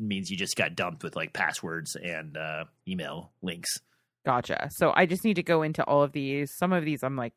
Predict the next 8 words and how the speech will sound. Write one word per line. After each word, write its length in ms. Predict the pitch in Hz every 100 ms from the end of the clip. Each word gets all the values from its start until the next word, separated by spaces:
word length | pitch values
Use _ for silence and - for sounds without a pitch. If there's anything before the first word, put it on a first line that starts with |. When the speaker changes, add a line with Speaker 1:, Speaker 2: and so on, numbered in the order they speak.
| 101
Speaker 2:
"What 320 | 104 113 147
even 300 | 170 156 147 -
are 180 | 113 120
they?" 340 | - 76 139 - _ - - _ _ -
And 160 | 139 139
change 300 | 160 135 -
my 80 | 127
passwords. 500 | 107 - - -